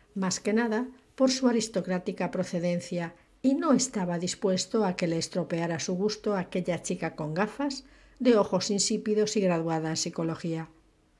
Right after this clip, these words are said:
"¿Sabe usted qué es lo que encuentro desconcertante?", preguntó. Alice Cunningham no admitió con palabras que lo desconocía.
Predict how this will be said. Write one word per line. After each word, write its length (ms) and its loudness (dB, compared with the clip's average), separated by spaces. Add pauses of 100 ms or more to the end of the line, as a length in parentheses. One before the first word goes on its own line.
(540)
"¿Sabe 400 2
usted 400 -2
qué 340 2
es 120 0
lo 180 -2
que 100 -4
encuentro 540 -2
desconcertante?", 960 0 (540)
preguntó. 600 -8 (1000)
Alice 360 4
Cunningham 640 2
no 220 6
admitió 460 2
con 180 -4
palabras 540 -4
que 120 -2
lo 100 -2
desconocía. 760 -6